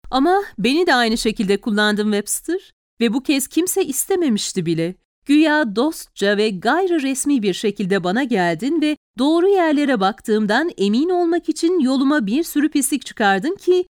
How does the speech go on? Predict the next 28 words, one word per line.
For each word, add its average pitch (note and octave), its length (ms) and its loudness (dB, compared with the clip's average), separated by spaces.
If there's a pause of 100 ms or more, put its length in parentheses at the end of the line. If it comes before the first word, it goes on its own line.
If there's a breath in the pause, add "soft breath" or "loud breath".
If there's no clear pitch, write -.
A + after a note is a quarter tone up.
(240)
Cohley'nin B3 500 2
tıpkı D#4 380 -2
sizin B3 340 0
yapmasını A3 560 0
söylediğiniz G3 720 0
gibi F3+ 280 -4 (260)
istiflediği D4+ 680 2
parayı C#4+ 480 0
bulayım, A3+ 500 2 (200)
onu A#3+ 300 2
araştırayım A3 680 0
ve C#4+ 100 2
kirli C4 360 0
olduğunu F4 380 2
ortaya F4 440 0
çıkarayım G3+ 560 0
diye. F3+ 240 0 (680)
Benim D4+ 380 0
iyi C4+ 220 2
bir C4 100 -2
polisi A3 420 -2
sorgulamama G3+ 800 0 (100)
ve A#3 120 2
ona C#4+ 260 0
pislik D#4+ 360 -2
atmama A#3 400 2
neden F#3+ 320 2
oldun. F#3 380 -2